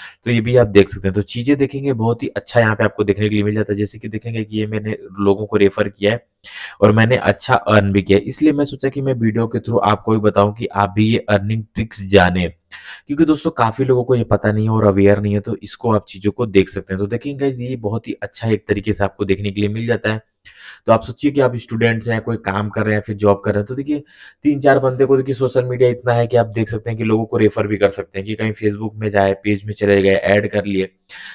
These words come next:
तो ऐसे करके, तो ऐसे करके चीज़ों को आप देख सकते हो। तो बाकी देखिए अगर आपको टिप्स भी जानना है तो कोई प्रॉब्लम नहीं है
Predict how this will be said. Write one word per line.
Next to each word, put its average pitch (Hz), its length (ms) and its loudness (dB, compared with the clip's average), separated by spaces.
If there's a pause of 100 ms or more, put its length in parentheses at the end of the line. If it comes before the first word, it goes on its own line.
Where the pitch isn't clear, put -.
(120)
तो - 160 -4
ऐसे 117 280 6
करके, 98 360 2
तो - 160 2
ऐसे 117 260 0
करके 131 260 -4
चीज़ों 120 260 -6
को 123 80 -2
आप 127 100 0 (100)
देख 101 140 2
सकते 101 260 -6
हो। 98 60 -2
तो 107 120 -6
बाकी 117 320 2
देखिए 135 240 -2
अगर 131 160 0
आपको 127 240 -4
टिप्स 120 360 -6
भी 127 80 -4
जानना 110 260 2
है 117 60 -4
तो 113 100 -10
कोई 107 140 -6
प्रॉब्लम 110 360 0
नहीं 104 140 -2
है 107 100 -6